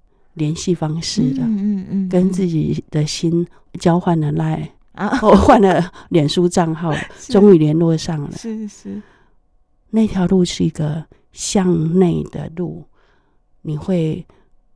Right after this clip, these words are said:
Speaker 1: 跟最好的自己重新接上线。
Speaker 2: 嗯，嗯，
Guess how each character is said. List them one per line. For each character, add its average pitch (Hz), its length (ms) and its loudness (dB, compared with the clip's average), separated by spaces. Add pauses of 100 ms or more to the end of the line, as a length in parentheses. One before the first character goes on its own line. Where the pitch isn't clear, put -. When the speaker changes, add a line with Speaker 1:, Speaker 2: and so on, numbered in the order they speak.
(120)
Speaker 1:
跟 185 360 0
最 196 260 -2
好 156 220 -8
的 147 140 -10
自 - 200 -12
己 - 300 -12
重 151 240 -6
新 175 260 -2
接 170 220 -4
上 165 260 -6
线。 151 380 -10
Speaker 2:
嗯， 214 400 -2
嗯， 190 240 -6